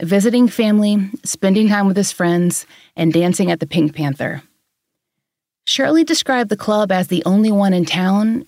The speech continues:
and said that it wasn't focused on a particular demographic.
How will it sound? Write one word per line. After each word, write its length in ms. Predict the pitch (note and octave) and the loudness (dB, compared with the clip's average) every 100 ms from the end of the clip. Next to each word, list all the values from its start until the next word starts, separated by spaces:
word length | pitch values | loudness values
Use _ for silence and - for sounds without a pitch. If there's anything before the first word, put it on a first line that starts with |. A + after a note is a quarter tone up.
| - | -4
and 260 | F#3 F#3 | -2 -2
said 280 | - G#3 G3+ | -2 -2 0
that 100 | G3 | -2
it 100 | F#3+ | -2
wasn't 360 | D#3 F#3+ G3 F#3+ | -2 0 -2 -2
focused 440 | F#3 F3 G3+ - | -4 -2 -2 -2
on 120 | F#3 | -2
a 40 | E3+ | -2
particular 520 | F#3 G#3 G3 G3 F3+ | -2 -4 -2 0 0
demographic. 840 | F3+ F3+ D#3+ D#3+ D3+ C#3+ D#3 _ | 0 0 0 -4 -6 -10 -12 _